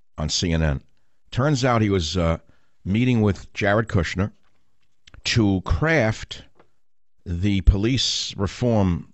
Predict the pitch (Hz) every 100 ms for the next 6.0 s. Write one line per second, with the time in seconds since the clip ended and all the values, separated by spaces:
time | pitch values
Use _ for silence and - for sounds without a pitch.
0 | - - - 78 - 82 - 82 - 78
1 | 73 - 58 - - - - - - -
2 | - - - - - - 110 123 127 127
3 | 123 127 98 71 69 73 67 65 - -
4 | - - - - - 101 95 123 117 -
5 | 107 107 - 95 92 135 - 208 -